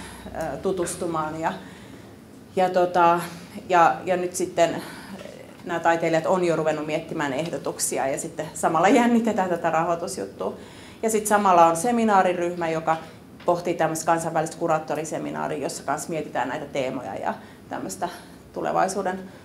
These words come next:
taideorganisaatio, jonka on tarkoitus ta-, tapahtua sit syksyllä. Ja sitten yksi hyvin konkreettinen ja fiksattu yhteistyö on jo sovittu juhlaviikkojen kanssa, joka, joka on, jos tiedätte siinä, ju-, tota, mikä se narikka-, ei Narikkatori, vaan se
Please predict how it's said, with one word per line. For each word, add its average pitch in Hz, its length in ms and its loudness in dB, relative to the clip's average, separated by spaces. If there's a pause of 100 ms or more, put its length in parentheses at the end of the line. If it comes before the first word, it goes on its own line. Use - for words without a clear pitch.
taideorganisaatio, 170 840 0
jonka 156 180 -4
on 147 80 -6
tarkoitus 170 400 -6
ta-, - 120 -16 (100)
tapahtua 175 360 -8
sit 180 180 -10
syksyllä. 180 400 -2 (280)
Ja - 60 -6
sitten 220 320 2
yksi 220 300 -2
hyvin 196 220 -2
konkreettinen 175 760 0
ja 160 100 -2
fiksattu 165 440 -6 (140)
yhteistyö 170 520 -4
on 160 180 -2
jo 160 80 -2 (240)
sovittu 185 380 -4
juhlaviikkojen 165 880 -2
kanssa, 190 420 -4 (440)
joka, 147 420 -4
joka 156 320 -4
on, 160 280 -4 (800)
jos 165 160 -6
tiedätte 165 420 0
siinä, 165 300 -6
ju-, 165 340 -4
tota, 156 400 -4 (220)
mikä 170 240 -8
se 175 120 -10
narikka-, 175 580 -6
ei 180 160 -6
Narikkatori, 170 640 -6
vaan 156 180 -6
se 165 180 -6